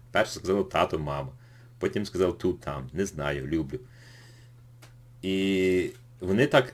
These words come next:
до нас говорять, і ми їм помагаємо. Вони там два слів скажемо, а ми скажемо, «Що ти хочеш? Ти хочеш там печеньку?» Чи, бо вона показує і каже, «Там якесь слово одне». То. То називається так.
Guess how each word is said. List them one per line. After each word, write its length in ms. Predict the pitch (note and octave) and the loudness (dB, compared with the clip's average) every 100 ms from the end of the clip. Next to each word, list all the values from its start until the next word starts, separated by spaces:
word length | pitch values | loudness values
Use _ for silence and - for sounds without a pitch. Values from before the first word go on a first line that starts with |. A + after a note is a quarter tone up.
| - | -12
до 180 | D#2 G#2 | -2 2
нас 320 | G2+ B2 C3+ | 6 4 4
говорять, 480 | G2+ E2+ D#2 - - | 0 2 2 2 -2
і 80 | F#2 | -2
ми 140 | G2+ A#2+ | 2 4
їм 180 | C3 | 4
помагаємо. 560 | C3 A#2+ A2 G#2+ D2+ D2 | 2 2 4 4 2 0
Вони 120 | D2+ | -4
там 200 | - - | -2 0
два 200 | A#2+ D3+ | 4 4
слів 200 | - D#3 | 4 2
скажемо, 440 | - - G3+ D#3 B2+ | 2 0 0 0 0
а 40 | |
ми 120 | B2+ | -2
скажемо, 520 | C3 C#3 C3 B2+ B2 - - - - - - - | 4 6 6 4 -2 -8 -20 -20 -20 -20 -20 -18
«Що 200 | - F#3 | 2 4
ти 100 | F#3+ | 4
хочеш? 340 | - G2 - - | 4 4 4 -2
Ти 120 | A2 | -2
хочеш 420 | - C#3 D#3 C#3 | 6 4 6 0
там 340 | - C3+ A2 - - | 4 4 2 -4 -2
печеньку?» 580 | A#2 - F3+ A3+ - F#2+ | 0 4 4 2 0 2
Чи, 320 | - G#2+ - - - - - - - - | 4 4 2 -8 -20 -20 -20 -20 -20 -12
бо 200 | F#2 G2+ | -2 0
вона 360 | G#2+ A2 C#3+ C#3 | 2 4 6 4
показує 540 | - - F#3 G3 D#3+ | 2 4 6 8 6
і 40 | B2+ | 8
каже, 400 | C3 B2+ G#2+ - - - - - | 6 8 6 4 -8 -18 -4 4
«Там 200 | A#2 A2 | 6 6
якесь 260 | A2+ A#2 | 6 6
слово 440 | - F#2 E2+ D2+ D2+ | 4 2 2 2 -4
одне». 300 | C#2+ C#2 C2 - - - - - - - - | -6 -8 -12 -18 -20 -20 -20 -20 -20 -8 4
То. 360 | A#2+ E2+ - - - - - - - - - - | 6 6 4 -8 -20 -20 -20 -20 -20 -20 -20 0
То 200 | - F3+ | 8 8
називається 600 | G#3+ C#3+ C3 B2+ C3 C3 | 10 8 8 6 6 4
так. 420 | C3 D2+ D2+ C2+ | 2 4 4 0